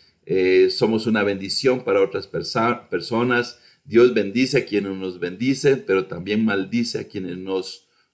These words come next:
maldicen. Como hay un dicho mexicano que dice, "Botellita de Jerez, todo lo que digas será al revés". <laughs> En realidad eso es lo que pasa, no tenemos que defendernos, no tenemos que hacer mayor cosa.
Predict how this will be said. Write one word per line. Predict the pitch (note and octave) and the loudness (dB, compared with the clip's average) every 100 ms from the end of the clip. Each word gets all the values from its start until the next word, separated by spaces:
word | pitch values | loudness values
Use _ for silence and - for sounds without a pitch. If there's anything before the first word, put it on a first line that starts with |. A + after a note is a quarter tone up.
| _ | _
maldicen. | G#2+ F#2+ F#2+ A2+ - F2 E2+ - _ _ _ | 2 2 4 2 0 -4 -8 -14 _ _ _
Como | A2 A2 A2 G#2+ | 0 2 4 4
hay | A2 C#3 D3 | 6 6 6
un | C#3 C#3 | 4 4
dicho | C#3+ D3+ D3 C#3+ C3 A#2 G#2 - | 2 2 4 6 8 8 6 4
mexicano | A2 A2 G#2 B2 B2+ C3+ | 0 -2 -2 0 2 2
que | A2 | 0
dice, | A2 C3 | 2 4
"Botellita | B2 A#2 G#2 A2+ B2+ A#2+ | 4 4 2 0 2 2
de | G#2 | 2
Jerez, | G2+ F2 D#2 - | 0 0 -2 0
todo | B2 C3 C3+ | 6 8 8
lo | A#2 G#2 | 6 2
que | G#2 | 0
digas | A#2 B2 A#2 | 2 2 0
será | F#2 F#2+ | -2 0
al | G2 | 0
revés". | - A2 - - | 0 -2 -2 -6
<laughs> | C#3 - _ - - | -8 -10 _ -20 -2
En | C#3+ | 4
realidad | C#3+ C#3 D3 D3+ D3 B2+ | 6 6 6 4 6 6
eso | C3+ C3+ C#3 | 6 6 4
es | |
lo | B2+ | 2
que | A2+ | 0
pasa, | A2 G2 G2 G2 | -2 -2 -2 -4
no | A2 | -2
tenemos | B2 A#2+ A#2+ - | 0 0 0 -2
que | A#2 | 2
defendernos, | A#2+ A#2 - F2+ E2+ F2+ G2 G#2 G#2 F2 | 4 4 0 -8 -6 -2 2 2 2 -6
no | F2+ F#2+ | -12 -10
tenemos | G#2+ A2 A2 | -6 -4 -2
que | F#2+ | -2
hacer | G#2 G2 | -2 -4
mayor | F#2+ F#2 - | -2 -4 2
cosa. | C#3 B2+ - D2+ | 2 2 0 -12